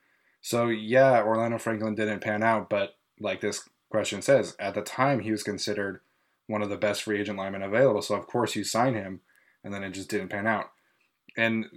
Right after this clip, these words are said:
Dan Feeney and Forrest Lamp, like, those were considered steals of the draft. Like, no one thought that Forrest Lamp was gonna be there in the second round, and the Chargers got him anyway.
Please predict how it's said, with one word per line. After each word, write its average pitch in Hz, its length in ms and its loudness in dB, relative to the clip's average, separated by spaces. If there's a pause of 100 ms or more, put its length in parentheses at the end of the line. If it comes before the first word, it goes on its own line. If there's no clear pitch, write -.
Dan 131 300 6
Feeney 131 320 0
and 117 120 -2
Forrest 120 340 0
Lamp, 113 340 2
like, 107 220 -4
those 143 180 4
were 170 80 4
considered 110 580 0
steals 117 760 0
of 104 80 -6
the 95 80 -4
draft. 98 400 -2
Like, 101 140 -4
no 120 160 2
one 147 140 2
thought 110 240 2
that 107 160 0
Forrest 107 260 -2
Lamp 101 160 -2
was 95 120 -6
gonna 95 180 -8
be 98 140 -4
there 95 140 -6
in 92 60 -6
the 90 80 -8
second 95 300 -6
round, 95 200 -6
and 92 360 -8
the 104 120 -8
Chargers 101 340 -4
got 101 160 0
him 101 100 -4
anyway. 110 300 -2